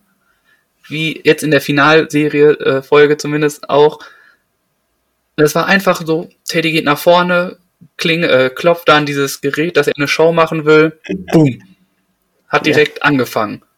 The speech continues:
Speaker 1: Dann
Speaker 2: Ja.
Speaker 1: war vorbei, erster raus, wieder einen rausgekickt. Dann, <laughs> alle beruhigen sich, er geht wieder nach vorne, tuff, macht einfach weiter. Und
Speaker 2: Ja.
Speaker 1: das ging in einer Tour einfach so.
Speaker 2: Ja, ja.
Speaker 1: Und, ähm,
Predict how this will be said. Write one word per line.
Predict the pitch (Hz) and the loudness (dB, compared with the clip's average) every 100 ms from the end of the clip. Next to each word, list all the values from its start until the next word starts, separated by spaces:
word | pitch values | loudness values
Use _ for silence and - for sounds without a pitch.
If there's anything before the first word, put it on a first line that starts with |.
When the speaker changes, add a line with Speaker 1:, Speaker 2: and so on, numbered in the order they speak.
| _ | _
Speaker 1:
Dann | - 156 | -4 0
Speaker 2:
Ja. | |
Speaker 1:
war | 156 | 0
vorbei, | - 143 165 165 170 - | 0 2 2 0 -4 -4
erster | 120 - 123 | -4 0 -2
raus, | 110 104 - _ | -2 -4 -6 _
wieder | 135 117 | -2 -2
einen | 110 | 0
rausgekickt. | 110 107 107 - 101 - - _ _ _ _ _ - | -4 -4 -8 -12 -16 -16 -20 _ _ _ _ _ -2
Dann, | 151 160 160 - | 0 0 -10 -12
<laughs> | - - _ _ _ _ _ _ _ _ - _ - | -14 -14 _ _ _ _ _ _ _ _ -20 _ -4
alle | 147 151 | 2 2
beruhigen | 135 139 156 165 | 2 4 4 4
sich, | 165 165 | -4 -2
er | 127 | 0
geht | 127 123 | 0 0
wieder | 131 | 0
nach | 123 | 0
vorne, | - 147 147 151 147 _ | 2 2 4 0 -4 _
tuff, | - - - - - - - - - - - - | -4 -4 -6 -10 -12 -10 -4 -2 -2 -4 -4 -2
macht | 147 - | -2 0
einfach | 185 170 151 165 | 0 0 0 0
weiter. | 165 - - - - - _ | -2 -2 -4 -14 -20 -20 _
Und | 151 156 | 2 4
Speaker 2:
Ja. | |
Speaker 1:
das | - | 4
ging | 185 190 | 2 0
in | 190 - | -2 0
einer | 190 226 220 - | 0 2 2 0
Tour | - 202 185 | -2 -2 -2
einfach | 120 120 - 120 | -2 -4 -4 -4
so. | - 139 165 - | -2 0 0 0
Speaker 2:
Ja, | 135 135 | 2 2
ja. | 117 - - 117 | 0 -6 -8 -6
Speaker 1:
Und, | 147 147 - | -4 -6 0
ähm, | 139 135 135 | 2 2 -2